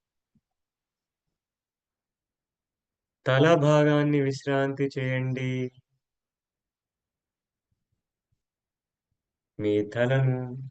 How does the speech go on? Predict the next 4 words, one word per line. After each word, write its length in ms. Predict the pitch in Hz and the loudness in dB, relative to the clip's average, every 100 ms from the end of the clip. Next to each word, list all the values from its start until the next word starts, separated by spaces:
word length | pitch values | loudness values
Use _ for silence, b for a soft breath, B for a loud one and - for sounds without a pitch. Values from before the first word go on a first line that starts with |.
| - _ _ _ _ - | -20 _ _ _ _ -12
మెడ 340 | 107 110 123 | -2 0 2
భాగాన్ని 800 | 127 113 117 117 117 117 113 110 110 123 _ _ _ _ _ _ | 0 -2 -4 -2 -4 -4 -6 -8 -10 -16 _ _ _ _ _ _
విశ్రాంతి 680 | 92 95 - 113 120 123 123 | -10 -10 -8 -6 -4 -6 -8
చేయండి. 720 | 120 117 113 110 110 110 107 | -10 -6 -6 -6 -10 -12 -12